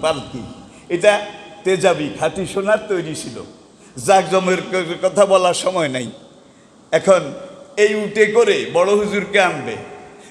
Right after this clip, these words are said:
কোরআনের বিরুদ্ধে রায় দেওয়ার জন্যে। কোরআন যে দুইটা ভুল আছে, সাইয়ুন ওজাব আর সাইয়ুই ইউরাদ, কথা দুইটা খেয়াল রাখবেন।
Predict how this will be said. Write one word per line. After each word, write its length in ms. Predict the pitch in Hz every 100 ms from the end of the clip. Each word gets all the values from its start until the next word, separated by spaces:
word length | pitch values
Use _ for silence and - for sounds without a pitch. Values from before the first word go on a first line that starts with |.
| -
কোরআনের 420 | 226 233 233 233
বিরুদ্ধে 480 | 208 233 233 226 247
রায় 200 | 233 214
দেওয়ার 360 | 202 190 180 160
জন্যে। 320 | 147 127 110 - - - - - - - - - _ _
কোরআন 320 | 196 208 214 202
যে 140 | 208
দুইটা 280 | 208 190 202
ভুল 260 | 196 233
আছে, 300 | 214 - 196
সাইয়ুন 460 | - 180 196 220 226
ওজাব 460 | 214 202 226 254 - - - - - - _ -
আর 100 | 185
সাইয়ুই 640 | - 196 214 262 311 330 294 - - - - - -
ইউরাদ, 440 | 170 170 160 143 110 95 - - - - - - _ _ _ 143
কথা 240 | 143 185
দুইটা 260 | 175 170 -
খেয়াল 300 | - 160 165
রাখবেন। 340 | 139 107 110